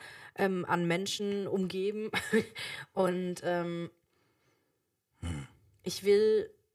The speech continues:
Speaker 1: also wie gesagt, das hier ist alles keine Schuldzuweisung. Ähm, ich hätte selbst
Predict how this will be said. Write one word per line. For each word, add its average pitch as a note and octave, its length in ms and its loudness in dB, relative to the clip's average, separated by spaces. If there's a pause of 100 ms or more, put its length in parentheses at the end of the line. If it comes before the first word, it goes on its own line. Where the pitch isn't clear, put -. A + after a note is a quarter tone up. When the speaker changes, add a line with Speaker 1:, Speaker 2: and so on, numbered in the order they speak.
(180)
Speaker 1:
also F3 360 -2 (380)
wie F3+ 280 -10
gesagt, F3 400 -2
das - 140 -12
hier F#3+ 160 -4
ist F3 140 -8
alles E3+ 260 -6
keine F3 280 -6
Schuldzuweisung. F#3+ 960 -4 (160)
Ähm, D#3+ 360 -10 (1080)
ich - 120 -16
hätte F3 180 -2
selbst F3 760 0